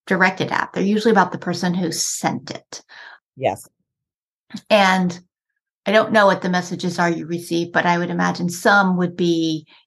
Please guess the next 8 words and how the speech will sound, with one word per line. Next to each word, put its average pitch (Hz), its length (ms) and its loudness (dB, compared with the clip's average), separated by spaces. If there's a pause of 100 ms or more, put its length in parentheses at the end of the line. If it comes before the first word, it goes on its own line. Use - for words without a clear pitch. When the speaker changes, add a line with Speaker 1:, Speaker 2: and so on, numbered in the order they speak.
Speaker 1:
you - 100 -2
know, 175 140 0
like, 165 240 2 (280)
what 180 200 0
is 170 160 -2
the 185 100 0
value 170 760 2
of 170 360 0